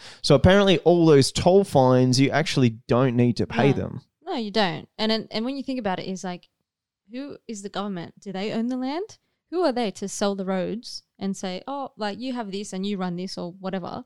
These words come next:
Speaker 2: n-, and we need to pay for something that's on our land"? Does that
Speaker 1: Mm.
Speaker 2: make sense? And it's
Speaker 1: Mm.
Speaker 2: like the government making us pay for rain, uh, so
Speaker 1: Yeah.
Speaker 2: for water, sorry.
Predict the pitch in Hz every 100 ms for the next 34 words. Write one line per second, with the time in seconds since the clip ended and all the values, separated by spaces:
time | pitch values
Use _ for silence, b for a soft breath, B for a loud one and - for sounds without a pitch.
0 | _ _ _ _ - 208 196 202 196 202
1 | 214 - - 190 175 - 196 190 208 196
2 | 185 180 - 190 185 180 180 175 180 -
3 | 101 _ _ _ _ _ - 277 440 214
4 | 190 180 233 - - _ _ - 143 226
5 | 240 226 277 262 233 240 233 196 208 214
6 | 226 190 - - 214 175 - - _ _
7 | _ - 202 190 185 190 349 427 _ _
8 | _ _ _ _ _ - 202 127 127 120
9 | 110 202 175 196 254 - 294